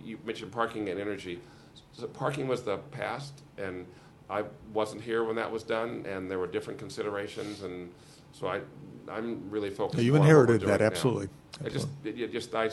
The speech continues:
Speaker 1: I'm really looking more at what we're doing and not thinking of them. There's similarities, but I think that there'll be differences as well.
Speaker 2: One of the things you're doing is the Institute for Teaching and Learning?
Speaker 1: Yes.
Speaker 2: What is that?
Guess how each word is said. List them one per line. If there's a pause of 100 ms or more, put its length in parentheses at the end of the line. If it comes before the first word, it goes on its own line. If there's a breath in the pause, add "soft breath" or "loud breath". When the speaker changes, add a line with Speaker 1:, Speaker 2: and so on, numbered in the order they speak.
(120)
Speaker 1:
I'm
really
looking
more
at
what
we're
doing (760 loud breath)
and
not
thinking
of
them. (160 loud breath)
There's
similarities,
but
I
think
that
there'll
be
differences
as
well.
Speaker 2:
One
of
the
things
you're
doing
is
the
Institute
for
Teaching
and
Learning? (240)
Speaker 1:
Yes.
Speaker 2:
What
is
that?